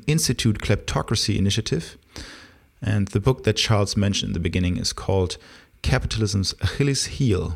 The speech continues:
by Raymond W. Baker. And if you want to read a bit more about the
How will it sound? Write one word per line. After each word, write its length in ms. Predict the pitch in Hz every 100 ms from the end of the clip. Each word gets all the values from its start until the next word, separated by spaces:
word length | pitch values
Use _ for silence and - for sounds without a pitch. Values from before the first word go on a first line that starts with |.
| -
by 160 | 92 90
Raymond 540 | 90 110 113 107 -
W. 460 | 104 101 98 95 -
Baker. 420 | 101 131 - - - _ _ - _ - - - - - _ _ -
And 380 | 107 104 104 -
if 180 | 127
you 80 | 123
want 120 | 139
to 40 | 135
read 140 | 135
a 40 | 120
bit 200 | 139 107
more 300 | 110 139 -
about 280 | 101 98
the 80 | -